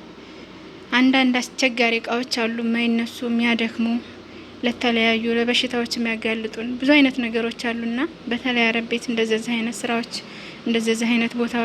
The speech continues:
ከባባድ እቃ ማንሳት ምናምን በጣም ብዙ ነገር አለው አልሐምዱሊላህ።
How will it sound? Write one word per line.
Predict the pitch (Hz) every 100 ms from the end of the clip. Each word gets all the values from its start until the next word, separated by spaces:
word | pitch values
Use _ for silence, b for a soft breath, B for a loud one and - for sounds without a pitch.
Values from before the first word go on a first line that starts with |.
| 233 233 B B -
ከባባድ | 247 233 226 226 226
እቃ | 214
ማንሳት | 233 233 233 240 233 240 - 220
ምናምን | 226 233 233 233
በጣም | 277 277 254
ብዙ | 226 226
ነገር | 214 214 226
አለው | 220 220 277 -
አልሐምዱሊላህ። | 214 226 233 226 220 254